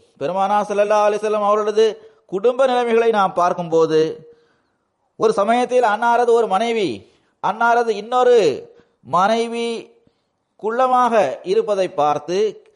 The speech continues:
கிண்டல் செய்தபோது கடுமையாக தனது வெறுப்பை அன்னார் வெளிப்படுத்தினார்கள்.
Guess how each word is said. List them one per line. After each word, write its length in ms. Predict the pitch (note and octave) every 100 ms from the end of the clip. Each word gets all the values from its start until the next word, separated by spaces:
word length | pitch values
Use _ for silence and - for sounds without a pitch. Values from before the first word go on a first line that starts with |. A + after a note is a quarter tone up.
| _ _ _
கிண்டல் 380 | - A3+ A#3+ C4
செய்தபோது 540 | A3+ G#3 F#3 E3+ D3+ A#2 - - _ _ _
கடுமையாக 640 | D3 F#3 A#3 B3 B3+ B3+ G3+ A#2+ - - _ _
தனது 260 | E3+ F3+ E3
வெறுப்பை 480 | E3+ G#3+ - A3
அன்னார் 400 | - E3+ F3 E3+
வெளிப்படுத்தினார்கள். 760 | D#3 D#3+ D3+ D3 B2+ A#2 A2